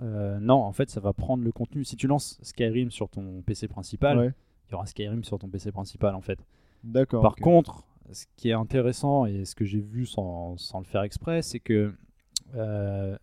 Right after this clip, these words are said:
Speaker 1: j'ai pas l'impression qu'il stream que le jeu en lui-même.
Speaker 2: Ouais.
Speaker 1: Car, euh, des fois sur Steam, par exemple, vous lancez un jeu et, euh, Windows se met par-dessus pour vous dire, « Attention, il y a une mise à jour. » Tu fais la mise à jour, donc à ce moment-là, t'es toujours sur le bureau.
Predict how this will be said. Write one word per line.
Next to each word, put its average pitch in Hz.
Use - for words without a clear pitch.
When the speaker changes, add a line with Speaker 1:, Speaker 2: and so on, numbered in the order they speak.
Speaker 1:
j'ai 120
pas 156
l'impression 160
qu'il 131
stream 170
que 175
le 123
jeu 131
en 127
lui-même. 113
Speaker 2:
Ouais. 117
Speaker 1:
Car, 113
euh, 101
des 101
fois 160
sur -
Steam, 147
par 120
exemple, 117
vous 107
lancez 98
un 95
jeu 139
et, 120
euh, 98
Windows 120
se -
met 110
par-dessus 104
pour 113
vous 104
dire, « 127
Attention, 101
il 131
y 113
a -
une 101
mise 107
à 110
jour. » 104
Tu -
fais 117
la 104
mise 95
à 101
jour, 175
donc 110
à 113
ce -
moment-là, 170
t'es 151
toujours 127
sur -
le 123
bureau. 117